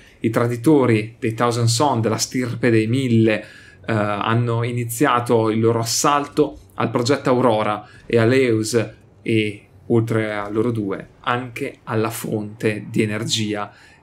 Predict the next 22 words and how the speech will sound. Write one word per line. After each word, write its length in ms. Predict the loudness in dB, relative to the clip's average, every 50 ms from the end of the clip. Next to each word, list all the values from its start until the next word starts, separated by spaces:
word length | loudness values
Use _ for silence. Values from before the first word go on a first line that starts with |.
| _ _ _
che 140 | -10 -8 -2
deriva 320 | -2 0 0 2 0 -2
proprio 360 | 0 2 2 2 2 2 0
dal 200 | 0 0 -2 -2
passato 480 | -2 -4 -4 -2 0 0 0 0 0 0
che 160 | -2 -2 0
Titus 400 | 0 0 0 0 -2 -2 -2 -2
ha 40 | -2
dovuto 280 | 0 0 0 2 0 -2
affrontare 640 | -2 -2 -6 -6 -4 -2 0 0 0 2 0 -2
su 180 | -2 -2 -4 -2
Graia, 560 | 0 0 0 0 -2 -2 -4 -4 -6 -6 -8 -14 _ -20 _
quel 140 | -2 -2 0
passato 440 | 0 0 -2 -2 -2 -2 -2 -2 -2
che 120 | -2 -4
ancora 480 | -4 -2 -4 -4 -2 0 0 2 2 2
lo 120 | 2 2
insegue. 680 | 0 0 0 0 0 0 0 0 0 -2 -2 -2 -2 -6 _ -20 -20 _ _ _ _ _ -20 _ _ _ _
Ma 440 | -2 0 2 2 2 0 -4 -8 -18 -20 -20 _ _ _ _ _ _
prima 260 | _ 2 4 4 4
di 100 | 2 0
iniziare 920 | -2 -4 -4 -6 -6 0 2 2 2 2 -2 -2 -2 -2 -2 -2 -4 -6